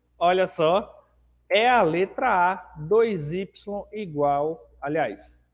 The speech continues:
dois y menos um igual a nove. Essa sentença é uma equação do primeiro grau. Aí você pode ter pensado assim, "Professor, não é a letra B não que tem o x?" Bom,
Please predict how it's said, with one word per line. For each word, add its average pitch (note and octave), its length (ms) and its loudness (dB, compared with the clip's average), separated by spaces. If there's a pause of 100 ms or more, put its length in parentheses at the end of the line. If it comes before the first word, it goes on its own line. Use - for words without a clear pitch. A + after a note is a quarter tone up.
(100)
dois D#3 320 -4
y C3+ 380 -10
menos C#3 440 -8
um F#3+ 160 -10 (220)
igual D#3 580 2
a G#3+ 60 2
nove. G#2 560 -6 (180)
Essa G3 380 0
sentença E3+ 800 -10 (400)
é E3 80 -8
uma E3 220 -2
equação D3 600 -4
do D3 120 -2
primeiro E3 580 0
grau. - 280 -6 (500)
Aí C#3+ 80 0
você D#3+ 240 0
pode F3+ 240 0
ter F#3+ 80 0
pensado F#3 300 -4
assim, D#3 200 -10
"Professor, A3+ 480 0
não C#4+ 220 -4
é D4+ 100 2
a A3+ 60 6
letra F#3+ 400 2
B D3+ 220 4
não F3 200 0
que - 140 -8
tem D3+ 260 -6
o C3 60 -6
x?" - 840 -6 (560)
Bom, D3 440 4